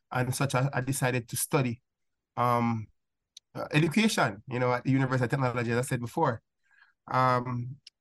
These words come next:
so now, I, if I should count from, um, from, from, from pre-training, I would be in teaching now for, I would say, probably twelve years in classroom. But I would say I would spend all my life in classroom, because whenever I wasn't studying, I was teaching.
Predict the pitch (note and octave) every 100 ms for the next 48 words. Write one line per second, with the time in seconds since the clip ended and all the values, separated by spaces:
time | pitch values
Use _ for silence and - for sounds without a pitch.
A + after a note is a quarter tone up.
0 | _ _ _ - D3+ D3 C#3+ C#3+ C#3 D3
1 | D3+ D3 D3+ D3 C#3+ - F3+ E3 D3 E3
2 | D#3+ D#3+ D#3+ D#3 - D#3 D3+ D3+ D#3 D3
3 | D3 D3 D3+ D3 G3 E3+ C#3+ D#3 B2 -
4 | B2 C#3 B2+ B2 A#2+ D3 D3 D3 D3 C#3
5 | - D#3 - C3 C3 C3+ C3 C3 B2+ B2+
6 | B2 C3+ C3+ - C3 A#2 - - C#3+ C3
7 | A#2+ A#2 - C3 B2+ B2+ C3+ C3 B2 C#3
8 | B2+ B2+ B2+ A#2+ C#3+ - - - - -
9 | D#3 F3 A3 - D#3+ C#3 D3 - - C#3+
10 | C3+ C#3 C#3 B2+ C3 B2 B2+ A#2+ - B2
11 | A2+ A2 C3 A2+ - C3+ C3+ C3+ C#3 D3
12 | D3+ B2+ A#2+ - C3+ B2+ B2+ B2+ _ _
13 | _ - B2 C3 B2 - C#3 - A2